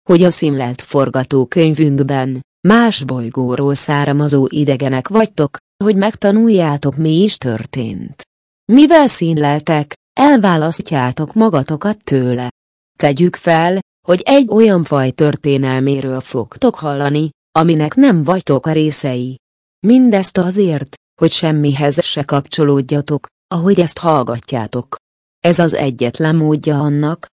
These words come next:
hogy megértsétek ezt a mai leckét. Ez az egyetlen módja annak,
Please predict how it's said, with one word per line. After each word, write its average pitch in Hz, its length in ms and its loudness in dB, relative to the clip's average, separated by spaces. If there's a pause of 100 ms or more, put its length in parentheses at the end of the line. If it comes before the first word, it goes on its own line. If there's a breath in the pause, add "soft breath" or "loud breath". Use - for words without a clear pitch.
(140)
hogy 208 120 2
megértsétek 180 1000 0
ezt 151 200 -2
a 170 60 2
mai 139 300 2
leckét. 143 680 -6 (440)
Ez 170 180 2
az 170 160 2
egyetlen 135 640 -2
módja 151 440 0
annak, 147 460 -2